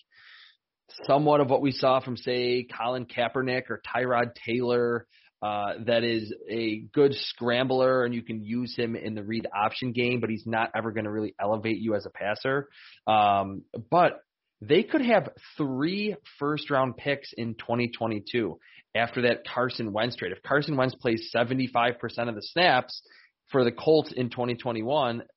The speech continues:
the Eagles get the Colts pick. Now they get that pick in twenty twenty-two from the Dolphins and then still hold their own. So I think, talk about a team that will have ammunition to trade up. And like you said, with their roster, I don't know if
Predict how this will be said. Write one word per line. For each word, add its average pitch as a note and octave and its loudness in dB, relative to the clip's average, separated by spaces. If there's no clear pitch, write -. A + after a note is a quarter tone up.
the G#2+ -6
Eagles C#3 -2
get B2+ -6
the A2+ -10
Colts D#3 -4
pick. A#2+ -4
Now A#2 -2
they C3 -4
get C3+ -6
that B2 -4
pick B2 -2
in A#2+ -4
twenty B2 -2
twenty-two A#2+ -2
from G#2+ -4
the G2+ -6
Dolphins B2+ 2
and A2+ -6
then A2 -4
still B2+ -2
hold A#2 -2
their G#2 -2
own. A#2 0
So B2 -6
I D3 4
think, D#3 -2
talk E3 0
about D3 2
a B2+ -2
team C#3+ -4
that C3+ 0
will B2 0
have A#2+ -6
ammunition B2+ -2
to G#2 -12
trade A#2+ -2
up. C3 4
And A2+ -2
like C3 2
you C#3 0
said, C#3 2
with A2+ -2
their A#2+ -2
roster, A2+ 0
I F#2 -2
don't A#2 -4
know A2 0
if G#2 -4